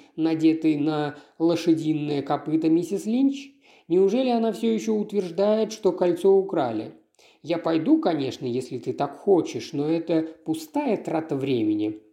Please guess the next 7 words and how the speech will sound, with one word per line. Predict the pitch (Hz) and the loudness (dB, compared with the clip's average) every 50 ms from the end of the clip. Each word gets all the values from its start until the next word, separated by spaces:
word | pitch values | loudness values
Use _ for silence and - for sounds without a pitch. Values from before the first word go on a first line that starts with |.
| _ _ _ _ | _ _ _ _
Только | - 190 185 180 185 - 185 185 180 | 0 0 0 2 0 0 0 0 0
втянет | - - - - 214 202 196 180 165 160 - | -4 -8 -4 -2 0 0 2 0 0 -2 -4
в | 143 147 | -2 0
неприятности | 160 170 160 170 165 165 180 196 175 165 - 156 147 143 - - - 156 | 0 0 2 0 0 0 0 0 0 -2 -2 -4 -4 -4 -6 -4 -4 -2
какую-нибудь | 160 165 160 - 180 165 156 156 156 156 156 160 160 - - - - _ | -2 -2 -2 2 4 4 4 4 4 4 4 2 2 2 -2 -10 -14 _
несчастную | - 160 170 160 - - 190 170 151 143 - - 160 160 160 160 | -2 -2 -2 -2 -2 -2 -2 -2 -2 -4 0 4 6 8 8 8
горничную. | 160 139 131 143 165 165 143 127 127 123 117 - - - 127 117 113 110 107 | 6 4 2 2 2 4 2 2 -2 -6 -8 -10 -12 -10 -8 -8 -8 -8 -12